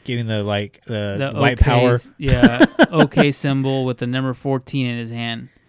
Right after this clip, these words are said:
Speaker 2: Um, uh, next to that, it says, "By fire, by gun, by knife, by rope."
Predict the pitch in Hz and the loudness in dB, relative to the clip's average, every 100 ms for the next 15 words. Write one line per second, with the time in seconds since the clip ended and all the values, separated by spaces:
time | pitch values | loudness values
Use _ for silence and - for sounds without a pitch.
0 | _ _ _ - 131 127 120 - 139 135 | _ _ _ -6 -2 -2 -2 -6 -6 -4
1 | 208 - - 139 123 - 127 - 131 123 | -4 -4 -4 -2 -4 -6 -8 -4 -4 -4
2 | 120 - _ _ _ _ 131 131 180 190 | -6 -12 _ _ _ _ -8 -4 -4 -4
3 | 165 156 147 143 143 _ - 135 135 135 | -4 -2 -2 -4 -8 _ -6 -4 -4 -4
4 | 127 123 123 - - 135 143 127 120 120 | -4 -4 -8 -10 -6 -4 -2 -4 -4 -6
5 | - _ 127 117 117 113 113 - | -10 _ -6 -6 -6 -8 -12 -18